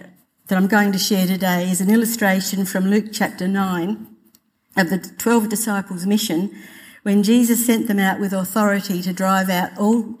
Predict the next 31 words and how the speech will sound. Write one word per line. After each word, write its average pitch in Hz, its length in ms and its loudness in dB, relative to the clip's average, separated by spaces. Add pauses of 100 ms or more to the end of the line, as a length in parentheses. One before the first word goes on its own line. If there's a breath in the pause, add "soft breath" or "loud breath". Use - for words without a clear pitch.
(120)
uh, 175 180 -2
demons 214 520 2
and 185 240 -2
to 190 80 -8
cure 208 500 -2 (360 loud breath)
diseases, 220 720 2 (640 loud breath)
to 208 80 -4
preach 254 380 0
the 214 60 -2
kingdom 214 440 2
of 190 180 -4
God 202 280 -2
and 185 240 -4
to 196 60 -8
heal 202 280 -2
the 185 100 -6
sick. - 460 -6 (1120 soft breath)
On 262 200 6
their 226 120 6
return, 208 460 4
they 220 180 4
gave 202 300 0
Jesus 196 400 -2
a 190 60 -6
report 190 520 -4
of 185 140 -6
what 208 220 -6
they 180 140 -4
had 180 260 -6
done. 196 440 0 (680 soft breath)
However, 208 500 2